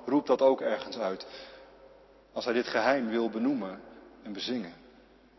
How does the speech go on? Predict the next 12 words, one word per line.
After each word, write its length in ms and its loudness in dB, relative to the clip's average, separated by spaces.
Wat 300 2
zal 300 4
ons 200 -4
scheiden 520 -2
van 220 -6
de 100 -4
liefde 380 -6
van 200 -4
God 260 -6
in 160 -6
Jezus 340 -4
Christus? 560 -8